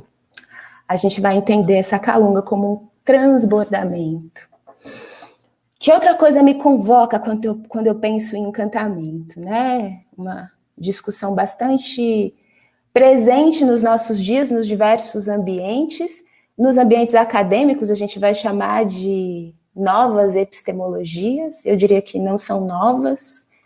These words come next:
Elas sempre estiveram aí, muito antes dessa conformação capitalista, eurocêntrica, imperialista,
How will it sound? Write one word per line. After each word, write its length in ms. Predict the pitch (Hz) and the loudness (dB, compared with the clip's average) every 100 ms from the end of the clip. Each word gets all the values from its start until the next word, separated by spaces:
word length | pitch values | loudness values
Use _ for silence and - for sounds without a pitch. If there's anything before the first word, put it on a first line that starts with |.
| _ _ _ _ _ - | _ _ _ _ _ 2
Elas 220 | 202 202 | 4 4
sempre 420 | 269 294 320 240 | 4 4 4 0
estiveram 600 | 226 - 202 214 208 202 | -2 -2 2 4 4 2
aí, 680 | 180 175 208 262 277 294 - _ _ _ _ _ _ _ _ - | -2 0 4 4 4 -2 -12 _ _ _ _ _ _ _ _ 0
muito 480 | 220 330 320 311 247 | 4 4 4 4 4
antes 1000 | 269 320 294 294 - 196 180 - - - - | 6 4 4 0 -4 -6 -6 -12 -14 -18 -8
dessa 360 | 185 214 220 226 | 0 0 0 -4
conformação 1500 | - 254 254 254 233 220 196 - - - 247 269 233 190 - _ _ _ _ _ _ _ _ _ - | 0 0 2 2 2 0 -4 -4 -4 -2 -2 -2 -4 -6 -12 _ _ _ _ _ _ _ _ _ -6
capitalista, 1500 | 196 - 190 175 180 220 240 240 233 - - 202 180 170 - | -4 -2 -2 -2 0 4 4 4 2 -2 -2 -4 -4 -8 0
eurocêntrica, 1400 | 208 185 175 - - 226 233 226 226 220 190 - - 170 | 0 0 -2 -6 -4 -2 -2 -2 -4 -4 -6 -6 -10 -8
imperialista, 1400 | 185 - 214 190 175 175 196 226 233 - - 180 160 | -6 0 0 0 -4 -2 0 0 0 -2 -4 -6 -8